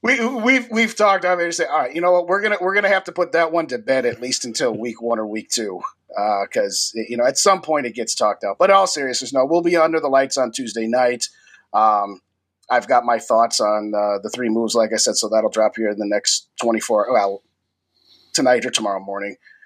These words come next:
After that, you know, kind of breaking news as it happens. If there's any news on the Dalvin Cook front that's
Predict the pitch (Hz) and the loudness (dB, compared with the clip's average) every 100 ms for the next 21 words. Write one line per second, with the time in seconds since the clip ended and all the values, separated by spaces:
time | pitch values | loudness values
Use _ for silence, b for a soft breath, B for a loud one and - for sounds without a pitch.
0 | b 220 277 269 247 269 277 254 262 262 | b 2 2 4 4 4 2 2 2 2
1 | 277 226 254 254 247 262 233 233 240 240 | 2 4 2 0 -4 -2 -2 0 2 2
2 | 254 202 208 196 - 196 190 202 196 190 | 2 -4 -6 -8 -4 -2 -2 -2 -2 -2
3 | 214 208 196 190 180 180 190 175 185 190 | -2 0 0 0 2 2 2 -2 -4 -4
4 | - 190 190 170 151 | 0 0 2 0 -2